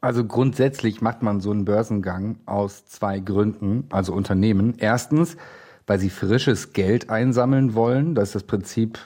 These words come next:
Anteilsscheine werden ausgegeben gegen Geld. Und dieses Geld kann man dann reinvestieren, zum Beispiel um neue Fabriken zu bauen. Und der zweite Punkt, warum man einen solchen Börsengang macht,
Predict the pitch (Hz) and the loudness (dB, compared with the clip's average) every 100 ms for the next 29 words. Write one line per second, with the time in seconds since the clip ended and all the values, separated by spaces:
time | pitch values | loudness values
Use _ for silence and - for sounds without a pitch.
0 | _ _ - 98 110 120 120 - 113 120 | _ _ -2 0 0 0 -2 -2 0 2
1 | 101 104 101 190 107 127 117 127 156 202 | 2 2 0 -2 0 -2 0 0 0 -4
2 | - 110 90 90 95 123 190 - - - | -4 -2 -2 -2 0 2 2 -2 -18 -20
3 | - - - 120 120 175 185 - 127 143 | -18 -16 -2 2 4 4 4 4 2 4
4 | 135 120 113 101 110 117 98 92 - 120 | 0 2 2 2 2 2 0 -2 0 4
5 | 139 170 185 190 - 110 101 107 - 104 | 4 4 0 -4 -2 0 2 0 0 0
6 | 107 104 107 101 101 92 98 101 127 - | 2 2 2 0 -2 0 0 0 -4 -2
7 | 120 110 113 139 143 147 - - - 104 | 0 0 2 0 -4 -8 -20 -14 -6 -2
8 | 101 - 95 104 127 147 - 147 160 160 | -2 -2 0 2 2 -2 0 2 0 -2
9 | - 101 101 123 123 98 113 110 107 107 | 0 2 4 2 2 0 0 2 0 -2
10 | - 95 104 104 104 92 92 104 143 147 | -2 0 0 2 0 -2 0 0 0 -4